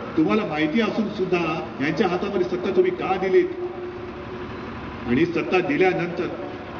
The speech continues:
मग बघू ना, तराजू ठेवा. तुम्ही मतं दिलीत, तुम्ही सत्ता त्यांना दिलीत. मी तुम्ही म्हणजे तुम्ही सगळे, तुम्ही नाही, मी जनता म्हणून मी बोलतो तुमच्याशी. तुमच्या पारड्यात काय पडलं आणि त्यांच्या पारड्यात काय पडलं, तराजू ठेवा. कोणाचं पारडं जड होतंय बघा.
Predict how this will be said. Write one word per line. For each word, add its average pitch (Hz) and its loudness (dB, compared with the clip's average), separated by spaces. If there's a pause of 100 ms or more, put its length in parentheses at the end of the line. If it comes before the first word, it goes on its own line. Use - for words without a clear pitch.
(540)
मग 185 8
बघू 226 6
ना, 208 2
तराजू 180 2
ठेवा. 180 0 (1300)
तुम्ही 180 6
मतं 247 4
दिलीत, 226 4
तुम्ही 220 2
सत्ता 240 2
त्यांना 233 4
दिलीत. 220 4 (140)
मी 208 0
तुम्ही 208 2
म्हणजे 220 0
तुम्ही 202 0
सगळे, 175 2
तुम्ही 185 0
नाही, 226 0
मी 226 4
जनता 180 2
म्हणून 214 4
मी 254 4
बोलतो 160 2
तुमच्याशी. 123 -2 (1300)
तुमच्या 175 4
पारड्यात 254 4
काय 240 2
पडलं 170 2 (280)
आणि 175 0
त्यांच्या 185 2
पारड्यात 220 2
काय 185 0
पडलं, 131 0
तराजू 208 2
ठेवा. 233 2
कोणाचं 208 2
पारडं 208 2
जड 202 2
होतंय 202 0
बघा. 240 2